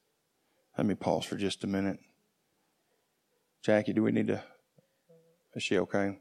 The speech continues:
Okay. Let's just take a minute. Let's just, how about just stretch forth your hand back there? Let's pray for Miss Arlene. Father God, we lift up Miss Arlene to you right now. She's struggling, Father. We ask you just to come in there to do a work. We ask for peace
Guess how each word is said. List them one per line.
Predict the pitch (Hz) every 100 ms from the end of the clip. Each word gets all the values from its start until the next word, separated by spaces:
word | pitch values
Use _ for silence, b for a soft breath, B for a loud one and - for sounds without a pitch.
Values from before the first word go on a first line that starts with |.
| _ -
Okay. | 95 - - - _ _ _ _ _ _ _ _ _ _ _ _ _ _ _ _ _ _
Let's | - 123
just | 98 -
take | 90 -
a |
minute. | 90 85 92
Let's | 95
just, | - 73 - _ b b b
how | -
about | 98 64
just | 90 -
stretch | 101 -
forth | - 101 98
your | 104
hand | 95
back | 95 90
there? |
Let's | 104 -
pray | 101 92
for | 98
Miss | 92 87
Arlene. | 92 92 95 101 98 - B B B B B B B B
Father | - 127
God, | 127
we | 135
lift | 127 -
up | 113
Miss | 117
Arlene | 113 117 117
to | - 117
you | 110
right | 117 110
now. | 110 110
She's | - -
struggling, | - 117 113 110 107
Father. | 110 107 104
We | 104 107
ask | 110 -
you |
just | 104 -
to | 90
come | - 117
in | 113
there | 110 110 107
to | 98
do | 107 101
a |
work. | 98 107 104 -
We | 104
ask | 101 -
for | 95
peace | - 117 113 -